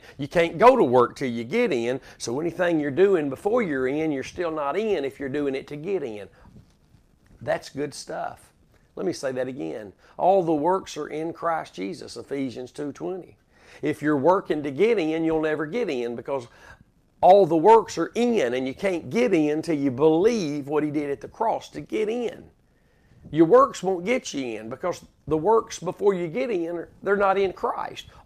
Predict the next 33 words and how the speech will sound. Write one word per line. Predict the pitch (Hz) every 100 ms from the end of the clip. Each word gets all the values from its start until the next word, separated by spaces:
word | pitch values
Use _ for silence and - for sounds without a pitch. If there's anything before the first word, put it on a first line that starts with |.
| -
All | 196 226 226
the | 160
works | 160 139 139 123 -
are | 135 123
in | 135
Christ | 143 139 -
Jesus. | 196 147 - - - -
That's | 123 -
just | 160 143 -
good | 139 131
stuff, | - 135 131
that | 120
little | 139 135
extra | 135 143 - 139
this | 123 135 -
morning. | 135 160 165 117 - - - -
And | 135
it | 147 - _ -
fits | 160 -
right | 165 151
in | 165 165
with | 143 -
where | 160
we | 156 156
are | 165 185
today | 127 117
because | 120 117 127 117
in | 127
verse | 120 156 131
nineteen | 151 151 151 139 - 170 196 165
of | 127
chapter | - 143 135 - 117
three, | 143 127 156